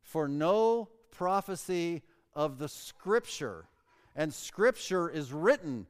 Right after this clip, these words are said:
because it's script. That's what we do. When we script it, we write it. So here's what you need to learn. A written record is better than any personal God moment.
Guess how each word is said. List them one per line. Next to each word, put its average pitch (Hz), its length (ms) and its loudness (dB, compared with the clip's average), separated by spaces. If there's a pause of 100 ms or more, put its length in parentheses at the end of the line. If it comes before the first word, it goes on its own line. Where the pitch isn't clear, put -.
(160)
because 175 300 0
it's 180 140 -4
script. - 680 -2 (380)
That's 156 240 0
what 165 120 -4
we 175 140 2
do. 185 240 2
When 131 180 -4
we 135 120 -4
script - 480 -2
it, 160 160 -4
we 147 160 -2
write 165 400 2
it. - 240 -6 (1200)
So 160 200 -2
here's 147 220 -2
what 147 160 -6
you 147 60 -6
need 143 140 -4
to 147 60 -2
learn. 98 360 -6 (640)
A 143 120 0
written 160 440 2
record 185 500 -2 (960)
is 123 200 -6
better 104 520 -4 (500)
than 131 180 -4
any 170 300 -4
personal 156 440 -6
God 117 300 -6
moment. 87 280 -14